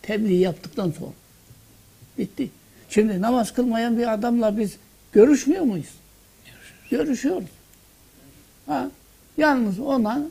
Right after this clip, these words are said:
namaz kılmanın önemini anlatacağız, o kadar.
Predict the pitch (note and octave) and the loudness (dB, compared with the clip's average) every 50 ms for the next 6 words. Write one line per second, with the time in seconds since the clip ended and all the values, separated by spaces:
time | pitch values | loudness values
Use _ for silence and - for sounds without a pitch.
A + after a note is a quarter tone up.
0 | - - - - - _ - - D4 B3 C4 C4 A#3+ A3 G#3 G3 F3+ F3 F3 E3 | -12 -18 -20 -20 -20 _ -14 -8 -4 -2 -2 0 0 -2 -2 -4 -4 -6 -8 -6
1 | - G#3 A3+ G3 F#3+ F3+ F3+ G3+ C4 E4 F#4 F#4+ D4 B3+ A3 G3+ F#3+ F#3 G3 G#3+ | -6 -6 -4 -4 -4 -4 -4 -2 -2 -4 -4 -2 -2 -2 -2 -2 -2 -4 -2 -2
2 | A#3+ E4+ F#4 F4+ D4 B3 A#3 A3+ A3 G#3+ G3 A3 A3+ G#3 G#3 A3+ G#3 E3+ E3 - | -2 -2 -4 -6 -6 -4 -4 -4 -4 -4 -6 -8 -8 -8 -6 -6 -6 -8 -8 -8
3 | A3+ G3+ F#3 F3 F#3 - - | -10 -10 -10 -10 -14 -14 -16